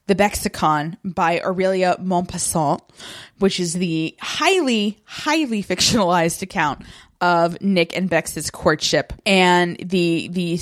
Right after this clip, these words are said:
Bexicon says that they met, uh, at a pub called the King's Arms, which we later find out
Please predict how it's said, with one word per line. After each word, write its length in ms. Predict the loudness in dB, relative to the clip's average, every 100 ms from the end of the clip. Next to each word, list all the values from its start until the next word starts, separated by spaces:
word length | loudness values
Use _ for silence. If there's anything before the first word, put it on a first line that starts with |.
| -6
Bexicon 680 | -2 0 0 -2 0 0 0
says 300 | 0 0 0
that 260 | -2 0
they 140 | 0 0
met, 440 | 2 0 0 -8 -16 -20 -20 _
uh, 560 | -2 2 4 4 2 -2 -8 _ -2
at 120 | 0
a 60 | 0
pub 600 | -2 -2 2 4 2 0 -4 _ _ -8
called 300 | 0 0 0
the 60 |
King's 480 | -4 0 2 2 2
Arms, 640 | 2 2 4 2 2 -2 0
which 200 | -2 0
we 80 | 0
later 300 | 0 2 0
find 300 | 0 -2 0
out 300 | 0 0 -4